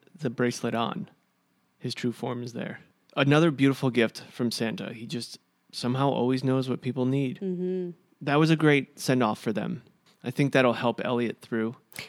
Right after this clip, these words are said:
Speaker 2: Well, and they go to figure it out, which is played for laughs because of hor-, because of course Hyman is still Hyman, trying to restrain himself, but then following to peep on them.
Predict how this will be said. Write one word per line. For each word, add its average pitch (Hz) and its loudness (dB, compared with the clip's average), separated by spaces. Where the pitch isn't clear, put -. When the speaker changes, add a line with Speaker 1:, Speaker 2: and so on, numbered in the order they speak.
Speaker 2:
Well, 277 0
and 294 -2
they 320 0
go 320 -2
to 262 0
figure 208 0
it 170 -2
out, 143 -4
which 202 -2
is 240 0
played 262 -4
for 302 -2
laughs 156 -2
because 185 -6
of 175 -8
hor-, 180 -4
because 202 -2
of 220 -6
course - 0
Hyman 247 2
is 247 0
still 233 0
Hyman, 139 -4
trying 214 4
to 247 2
restrain 220 4
himself, 180 2
but 180 -4
then 214 2
following 160 2
to - -10
peep 170 -2
on 143 -6
them. 143 -6